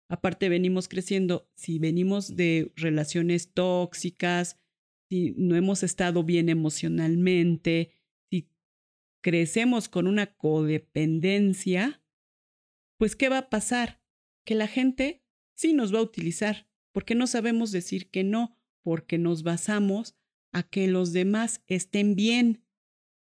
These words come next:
Y que si los demás están bien, si cuando me hablan siempre estoy, si cuando me piden dinero siempre les presto, y aunque no lo tenga, ¿eh? O sea, hay gente que,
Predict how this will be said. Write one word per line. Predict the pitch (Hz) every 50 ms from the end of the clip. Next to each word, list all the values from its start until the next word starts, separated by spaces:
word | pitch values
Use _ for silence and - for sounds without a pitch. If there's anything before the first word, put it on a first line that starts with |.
| _ _ _ _ _ _ _ _ _ _
Y | - 180
que | - - - 180
si | 175 - - 175
los | 170 165 165 151 151
demás | 160 156 170 196 233 285 - -
están | 294 - - - 233 226 226 220 208
bien, | 185 190 196 190 190 190 190 196 202 - _ _ _ _ _ -
si | - - 175
cuando | - - 196 185 190 190 190
me | 202 208 214
hablan | 226 240 226 247 240 247 233
siempre | - 226 214 208 - 208 208
estoy, | 196 - - - - 185 185 185 190 190 185 - _ _ _ _ _ _ - -
si | - 180
cuando | - - 190 185 185 185 180
me | 180 185 180
piden | 180 - 220 208 240 247 233
dinero | 202 220 220 214 208 202 208 208
siempre | 202 - 202 196 185 196
les | 196 190 180 175 -
presto, | _ - 165 175 180 180 - 185 - -
y | - 202 185
aunque | 170 160 160 156 - 165 160
no | 160 180 220
lo | 277 277 220 -
tenga, | - 185 208 233 226 202 175 165
¿eh? | 165 165 185 190
O | 180
sea, | - 170 165
hay | 175 170
gente | - 196 196 196 226 226
que, | - 185 156 156